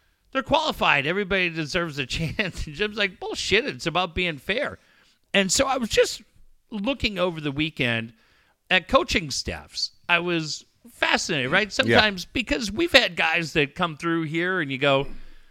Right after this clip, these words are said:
Speaker 1: "Hey, who's on this coaching staff or that staff?" And, and you look at Green Bay and then, um, you,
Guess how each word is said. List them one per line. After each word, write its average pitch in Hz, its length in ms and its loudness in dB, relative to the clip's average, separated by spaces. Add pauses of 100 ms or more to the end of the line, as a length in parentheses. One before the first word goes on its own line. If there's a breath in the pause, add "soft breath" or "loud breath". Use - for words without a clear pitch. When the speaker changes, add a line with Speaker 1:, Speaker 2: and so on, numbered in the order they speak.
(440 soft breath)
Speaker 1:
"Hey, 349 180 0
who's 311 280 2
on 233 180 6
this 208 200 0
coaching 190 420 0
staff 160 460 0
or 131 60 -2
that 143 260 2
staff?" 139 460 0
And, 110 260 -4 (120)
and 165 200 -2
you 202 120 -4
look 285 180 -4
at 196 100 2
Green 196 340 0
Bay 151 520 4
and 117 320 0
then, 131 320 0 (640)
um, 113 600 -2 (360)
you, 160 280 -2